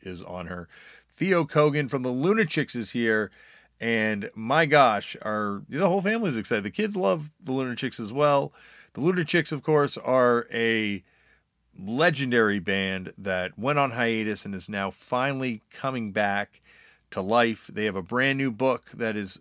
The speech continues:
a incredible read called Fallopian Rhapsody. Uh, and you should definitely read this book. I, I, I, you know, powered through it myself, and I cannot recommend this thing enough.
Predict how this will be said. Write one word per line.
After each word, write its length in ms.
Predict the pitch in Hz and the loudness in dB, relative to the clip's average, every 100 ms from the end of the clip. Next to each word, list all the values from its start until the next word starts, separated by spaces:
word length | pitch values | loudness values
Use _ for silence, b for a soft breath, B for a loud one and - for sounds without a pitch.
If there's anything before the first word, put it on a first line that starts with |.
| - | -10
a 320 | 107 104 101 | -10 -8 -10
incredible 600 | - 110 - - 180 156 113 | -12 -12 -10 -4 0 0 0
read 240 | 117 110 | -2 -2
called 240 | - 107 | -4 -6
Fallopian 540 | - 113 135 135 127 104 | -6 -6 -4 -4 -6 -2
Rhapsody. 720 | 107 113 - 113 110 107 104 b b b b b _ | 0 0 -2 -6 -4 -6 -8 b b b b b _
Uh, 420 | 92 92 87 82 - | -6 -4 -4 -8 -12
and 340 | - 95 92 85 | -10 -8 -8 -8
you 140 | 107 | -8
should 180 | 107 95 | -8 -4
definitely 340 | 151 143 120 | 0 0 0
read 140 | 107 98 | -4 -4
this 140 | 92 | -6
book. 220 | - 85 | -8 -10
I, 60 | 90 | -8
I, 500 | 92 92 - _ 92 | -8 -8 -12 _ -10
I, 20 | 90 - _ _ _ | -10 -14 _ _ _
you 140 | 104 | -12
know, 140 | 87 85 | -12 -14
powered 360 | - 131 131 107 | 0 2 2 0
through 240 | - 120 | -6 -6
it 20 | 101 | -4
myself, 640 | 95 90 104 90 85 _ b b b b b _ | -6 -6 -4 -4 -6 _ b b b b b _
and 380 | 98 92 90 - _ _ | -8 -6 -8 -14 _ _
I 100 | 117 | -6
cannot 400 | 117 120 131 110 | -4 2 2 2
recommend 420 | 113 123 120 113 107 | 0 0 0 -4 -4
this 160 | 98 | -6
thing 320 | - 127 107 - | -4 -4 -4 -8
enough. 760 | - 98 98 120 139 123 - - | -10 -8 -4 0 0 0 -10 -20